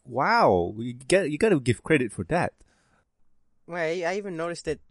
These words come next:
Speaker 2: when Sambar walks up to Yona and asks her on the date. You could even notice it, too, with his expression.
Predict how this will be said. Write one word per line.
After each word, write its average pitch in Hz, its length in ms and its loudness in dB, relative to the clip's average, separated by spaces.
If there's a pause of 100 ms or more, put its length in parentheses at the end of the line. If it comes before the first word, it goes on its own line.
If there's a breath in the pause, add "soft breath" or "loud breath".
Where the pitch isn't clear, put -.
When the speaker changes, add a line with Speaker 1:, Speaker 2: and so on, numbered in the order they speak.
Speaker 2:
when 139 200 -6
Sambar 151 500 -4
walks 143 280 -6
up 156 120 -8
to 143 100 -14
Yona 123 640 -6
and 120 220 -10
asks 120 360 -8
her 135 100 -6
on 127 180 -6
the 120 80 -12
date. 113 340 -8
You 123 180 -12
could 160 160 -14
even 160 200 -8
notice 147 320 -8
it, 123 140 -12
too, 147 240 -10
with 120 200 -10
his 123 200 -12
expression. 117 800 -10